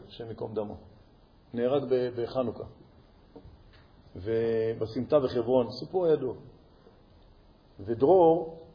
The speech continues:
היה מאוד מקפיד, הכרתי אותו, הכרתי אותו גם כשהוא צעיר ממני קצת בשנתיים. דרור היה מאוד מקפיד, הוא היה כש-, כשהיה מח"ט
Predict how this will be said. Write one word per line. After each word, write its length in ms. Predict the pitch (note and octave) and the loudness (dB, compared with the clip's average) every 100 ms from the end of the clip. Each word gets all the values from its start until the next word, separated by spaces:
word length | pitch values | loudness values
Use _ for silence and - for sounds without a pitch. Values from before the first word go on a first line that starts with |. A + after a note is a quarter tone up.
| - | -2
היה 180 | C3 D#3+ | 0 2
מאוד 300 | D3+ G#3 F3+ | 4 4 2
מקפיד, 440 | C#3+ - C3+ B2 - - | 0 -2 -4 -4 -8 -6
הכרתי 320 | - E3 - | 0 0 0
אותו, 200 | G#2 - - - | -4 -6 -14 -14
הכרתי 240 | - G#2+ | -14 -10
אותו 300 | A#2 A2+ A2 | -8 -4 -4
גם 140 | G#2 G#2 | -4 -6
כשהוא 400 | - A2 A2+ B2 - - | -8 -10 -10 -12 -14 -14
צעיר 220 | - D3+ | -8 -4
ממני 220 | C3 A2 | -4 -4
קצת 220 | - G#2+ F#2+ | -6 -8 -8
בשנתיים. 520 | F#2+ G2 F2+ G2+ G#2+ - - - _ - - _ _ _ - | -10 -14 -10 -10 -12 -16 -20 -20 _ -20 -20 _ _ _ -18
דרור 580 | G2+ C3 E3+ D#3 F3 - B2+ | -2 2 6 6 4 -2 -6
היה 120 | B2+ | 0
מאוד 260 | C3+ F3 | 2 2
מקפיד, 500 | D#3 - - A#2+ A2+ D3 - | 0 -4 -6 -8 -8 -14 -6
הוא 100 | B2 | -2
היה 100 | B2 | -2
כש-, 160 | - B2+ | -2 -10
כשהיה 280 | - C3+ | -2 0
מח"ט 240 | C3+ - | 2 0